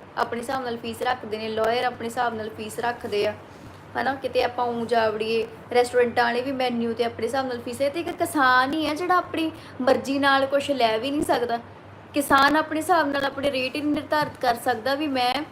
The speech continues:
ਆਪਣੇ ਹਿਸਾਬ ਦੇ ਨਾਲ ਮੈਂ ਕੁਛ ਲੈ ਲਾਂ, ਵੀ ਮੇਰੀ ਚੀਜ਼ ਦਾ ਮੁੱਲ ਮੈਨੂੰ ਮਿਲ ਜੇ। ਕਿਸਾਨ ਨੂੰ ਕੋਈ ਮੁੱਲ ਨਹੀਂ ਮਿਲਦਾ, ਕਿਸਾਨ ਨੂੰ ਤਾਂ ਬਸ ਆਹੀ ਮਿਲਦੇ ਨੇ ਜਿਹੜੇ ਰੋਡ 'ਤੇ ਧਰਨੇ ਲਾਉਂਦੇ ਨੇ ਜਾਂ ਡਾਂਗਾ ਸੋਟੀਆਂ ਮਿਲਦੀਆਂ।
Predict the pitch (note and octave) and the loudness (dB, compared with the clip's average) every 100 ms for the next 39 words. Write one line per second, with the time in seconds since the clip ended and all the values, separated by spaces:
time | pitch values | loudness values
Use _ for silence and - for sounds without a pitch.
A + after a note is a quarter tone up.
0 | - - - - - D4 - D#4 D#4+ D#4+ | -16 -20 -18 -18 4 4 4 2 0 4
1 | F#4+ F4+ C4+ C4+ C4 B3+ B3+ B3+ B3+ B3+ | 4 4 2 0 0 -2 -2 -2 -2 -2
2 | A#3 G#3+ G#3 A3+ - - - - - - | 2 2 0 -6 -10 -18 -20 -20 -20 -20
3 | - - - C4 C4 C4 B3 A#3+ B3+ A#3+ | -20 -20 -8 -2 2 2 0 -4 -4 0
4 | B3+ A#3+ A#3 A3+ A#3 A3+ A3+ A3 - - | 0 0 -2 -2 -2 -2 -2 -2 -4 -4
5 | D4+ D4+ D#4+ E4 E4+ F4 F#4 G4 E4+ D4+ | 2 4 4 2 -2 -2 0 0 0 0
6 | C#4+ B3 A3 G#3 G#3 - - - - C#4 | -2 -2 -4 -2 -6 -8 -18 -20 -10 2
7 | D4+ D4 D4 D4+ D4+ C#4+ D4 C#4+ D4 C#4+ | 4 4 4 0 -2 0 -2 -2 -4 -4
8 | C4+ - C4 C4+ D4 C4+ A#3 A#3 A#3 B3+ | -4 0 2 2 0 0 -2 -4 -4 -4
9 | C4+ B3+ A#3 A#3 C4 C4+ B3 A3+ A3+ G#3+ | -2 -2 -2 -4 -4 -4 -4 -6 -6 -8
10 | G#3+ A3 A#3 - G3+ A3 G#3+ G#3+ A#3+ A3 | -8 -6 -6 -6 -6 -4 -4 -6 -6 -8
11 | A3 G#3+ G#3 G3 F#3+ G3+ | -8 -8 -8 -8 -10 -12